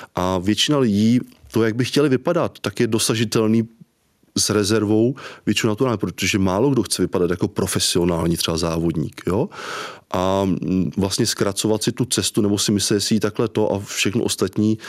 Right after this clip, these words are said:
eh, si jakoby jenom ulehčím a nebudu řešit, tak to asi je ten nejhorší možný přístup. Takže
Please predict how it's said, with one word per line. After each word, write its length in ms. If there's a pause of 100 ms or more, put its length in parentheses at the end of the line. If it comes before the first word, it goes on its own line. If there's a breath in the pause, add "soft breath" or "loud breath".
(420 loud breath)
eh, 460
si 160
jakoby 300
jenom 260
ulehčím 400
a 60
nebudu 220
řešit, 320
tak 140 (140)
to 140
asi 240
je 100
ten 280
nejhorší 400
možný 320
přístup. 480
Takže 300